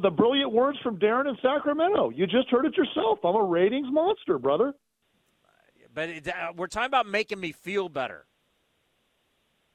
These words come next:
Speaker 1: Well, again, seeing Greg from slo, can I bring it, put a smile on your face?
Speaker 2: Sometimes.
Speaker 1: <laughs>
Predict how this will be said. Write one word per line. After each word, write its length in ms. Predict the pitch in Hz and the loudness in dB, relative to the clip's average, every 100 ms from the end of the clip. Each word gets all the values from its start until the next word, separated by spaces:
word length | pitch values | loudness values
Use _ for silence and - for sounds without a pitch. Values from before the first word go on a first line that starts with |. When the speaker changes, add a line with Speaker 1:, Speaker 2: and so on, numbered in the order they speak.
| _ | _
Speaker 1:
Well, 380 | - 156 247 254 - | 0 2 0 -4 -6
again, 440 | 175 277 302 151 - | -4 0 0 0 -2
seeing 200 | 190 226 | 0 2
Greg 260 | 180 190 202 | 2 2 2
from 140 | - 262 | 0 0
slo, 300 | 190 190 254 427 - - | 0 2 2 -2 -4 -2
can 100 | 415 | 0
I 120 | 160 - - - - | 0 -2 -12 -18 -4
bring 140 | 170 | -4
it, 120 | 147 - | -2 -2
put 100 | 139 | -4
a 60 | - | -2
smile 180 | 139 135 | -2 0
on 100 | 139 | 0
your 120 | 127 | 0
face? 280 | 143 165 254 - _ _ _ | 2 2 2 -6 _ _ _
Speaker 2:
Sometimes. 560 | - 151 147 147 165 233 _ _ _ _ _ _ _ _ _ _ _ _ | -16 -16 -14 -14 -14 -20 _ _ _ _ _ _ _ _ _ _ _ _
Speaker 1:
<laughs> 60 | - | -8